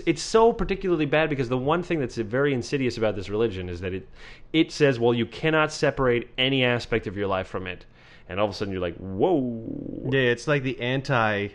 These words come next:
Speaker 2: uh, separation of
Speaker 1: Yeah,
Speaker 2: church and state.
Speaker 1: it's anti-secularism to the fucking core. I mean, there are laws, everything. I mean, even most, it, like, you will not find any Christian that can tell you accurately what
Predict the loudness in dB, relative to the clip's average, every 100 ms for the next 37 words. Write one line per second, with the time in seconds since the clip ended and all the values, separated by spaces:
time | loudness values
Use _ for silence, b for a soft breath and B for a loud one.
0 | -12 -4 -2 0 0 0 -2 -4 -8 -4
1 | -4 0 -2 -2 -6 0 0 2 -2 -6
2 | 0 0 0 0 0 0 0 2 2 4
3 | 2 2 -2 -8 -12 -18 b b b -8
4 | 2 4 4 6 4 6 2 2 4 8
5 | 8 6 2 -2 -2 -2 2 6 8 10
6 | 8 4 0 0 -2 -2 0 0 -4 B
7 | B B -2 2 2 2 2 0 -6 b
8 | b 4 6 6 4 0 4 4 4 2
9 | 2 6 6 6 6 4 2 2 4 4
10 | 2 0 2 2 0 0 -2 0 0 0
11 | 2 6 6 8 4 4 2 2 0 2
12 | 2 0 -2 -2 2 4 4